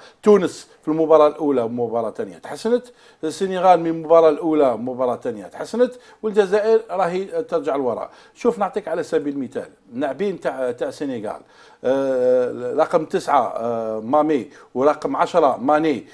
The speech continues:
لي، لي، لي كانوا، شفت كيفاش كان المستوى تاعهم وكان الأداء تاعهم من الناحية الهجومية، وزيد المدافع الأيسر رقم أربعة، آه، وصل ثلاث مرات أو أربع مرات وجه لوجه مع الحارس. احنا غلا مش، ما، ما وصلش ولا مرة،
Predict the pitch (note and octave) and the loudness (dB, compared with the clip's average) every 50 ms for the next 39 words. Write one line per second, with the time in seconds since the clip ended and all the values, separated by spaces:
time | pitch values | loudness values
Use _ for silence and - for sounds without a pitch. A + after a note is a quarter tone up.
0 | - _ _ _ B2 B2+ D3 D3+ D#3 D3+ B2+ C3 D3+ D3+ C#3+ C#3 C3+ C3 C#3+ D3 | -20 _ _ _ -6 -2 0 0 0 0 -2 -4 -2 -2 -2 -2 -2 -6 -8 -10
1 | C#3 - F3+ F#3 F3 E3 D3 C3 C3 B2 A#2 A#2+ - - G3+ - - - D#3+ C3+ | -6 -4 -4 -2 -2 -2 -2 -2 -4 -6 -10 -12 -6 -6 -6 -6 -6 -10 -10 -10
2 | - - - - E3 D3 C3 D3 E3 - - D#3+ D3 C3+ C3 C3 - - - D3 | -10 -10 -6 -4 -4 -2 -2 -4 -6 -4 -2 -2 -2 -2 -4 -6 -10 -8 -8 -8
3 | A#2+ G#2 - - - - - - B2 A#2 - E3 D#3 D#3 - D3 - E3+ D#3+ - | -8 -8 -12 -18 -20 -18 -12 -12 -10 -2 -2 -2 -2 0 -4 -4 -2 0 -2 -2
4 | - D3+ B2 C3 C#3+ D3+ - - C#3+ B2 A#2 A#2 B2+ A#2 B2 A#2+ C3 E3+ G#3+ A#3+ | -2 -4 -6 -6 -8 -8 -6 -4 -4 -4 -4 -6 -8 -8 -6 -6 -4 0 2 2
5 | B3+ A#3+ - - - - _ - D#3 D3 C#3 B2+ D3+ A3 C4+ C#4 G#3 F3 - D3+ | 0 0 -4 -14 -20 -20 _ -4 -4 -4 -4 -2 -2 0 0 0 0 -4 -10 -12
6 | D3+ C#3+ D#3 C#3+ C#3+ C#3+ C#3 F#3 A#3 G#3+ A3 G3 E3+ D3+ D3+ - - G#3+ G3 - | -12 -10 -6 -2 -2 0 2 2 2 2 0 -4 -6 -8 -8 -6 -8 -8 -6 -4
7 | - E3 D#3+ D#3 - - - - - F#3 F3+ E3+ F#3 F3 F#3+ A3+ A#3 A3+ - - | -4 -4 -4 -6 -6 -10 -8 -6 -6 -6 -2 -2 0 0 2 0 0 -2 -8 -20
8 | - - - _ _ - C#3 E3 - - D3 D3+ - - A3+ F#3+ D#3 - - C4+ | -20 -20 -20 _ _ 0 0 0 0 0 -4 -2 2 4 4 4 2 -2 -8 -10
9 | - - G#3 G3+ G3+ G#3+ A3 G3+ - - G3+ G3 G#3 A3 - A#3 A3+ F#3+ G3 F#3 | -10 -8 -6 -4 -2 -2 -2 -2 -2 -4 0 0 0 0 0 -2 0 0 -2 -4
10 | F#3+ G3 A3 B3 A3+ - - E3 C4 A3 F3 F3 E3 G#3+ A3 A#3+ A#3 - F3+ F#3 | -2 0 0 2 2 0 -2 -6 -6 -6 -6 -8 -6 -6 -6 -6 -6 -8 -8 -10
11 | F#3 E3+ - - A#3 A3 E3 A#2 - - - - - - - - - A#3+ B3+ A#3+ | -10 -10 -4 0 0 0 0 0 -4 -12 -20 -20 -20 -20 -14 -8 0 4 4 4
12 | F3+ F#3+ A3 A3+ B3 A#3 G#3 G3 E3 - A3 F#3+ F#3+ G#3 - G3 F#3 F3+ F#3+ F#3 | 4 4 4 6 6 4 4 0 -6 -12 -8 -6 -6 -6 -6 -6 -6 -6 -4 -4
13 | E3 - - C4 A#3 - - - F3 A3+ C#4 D4 C#4+ B3+ A3+ A3+ B3+ C#4+ C#4 A#3+ | -4 -2 0 0 0 0 -4 -6 2 6 8 10 10 10 8 10 10 10 10 10
14 | G#3 D#3+ B2+ - - | 8 6 6 2 -2